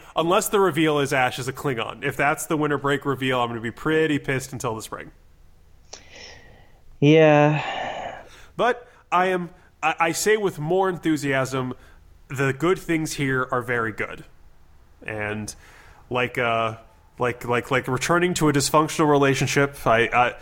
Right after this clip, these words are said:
Speaker 1: it's enough to keep me hanging on.
Speaker 2: Well, so the next episode preview, now that'll be the eighth episode, so that'll be
Speaker 1: Yeah.
Speaker 2: the, that'll be the break episode.
Speaker 1: No, it's, uh, I think they said nine.
Speaker 2: They're gonna do nine.
Speaker 1: Yeah. They, they were
Speaker 2: It's
Speaker 1: gonna
Speaker 2: not
Speaker 1: do eight, now they're gonna do nine.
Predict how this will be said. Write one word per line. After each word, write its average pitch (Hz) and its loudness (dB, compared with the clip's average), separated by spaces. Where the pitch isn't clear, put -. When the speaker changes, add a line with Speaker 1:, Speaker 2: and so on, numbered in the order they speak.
Speaker 1:
it's 127 2
enough 139 4
to 143 -6
keep 135 -2
me 131 0
hanging 113 -2
on. - -6
Speaker 2:
Well, 165 6
so 165 6
the 156 2
next 165 0
episode 127 2
preview, 107 2
now 123 2
that'll 151 4
be 143 2
the 113 2
eighth 127 4
episode, 185 2
so - 4
that'll 127 8
be 123 4
Speaker 1:
Yeah. 117 2
Speaker 2:
the, 110 6
that'll 117 6
be 117 6
the 107 2
break 139 6
episode. 104 0
Speaker 1:
No, 151 2
it's, 123 -4
uh, 123 -2
I 131 -4
think 151 -2
they 143 0
said 127 -2
nine. 101 -4
Speaker 2:
They're 127 6
gonna 120 6
do 117 -2
nine. 113 6
Speaker 1:
Yeah. 104 -6
They, 131 0
they 139 4
were 135 4
Speaker 2:
It's 127 2
Speaker 1:
gonna 156 4
Speaker 2:
not 127 -4
Speaker 1:
do 131 -2
eight, 117 0
now 113 0
they're 110 -2
gonna 104 -4
do 101 -8
nine. 101 -8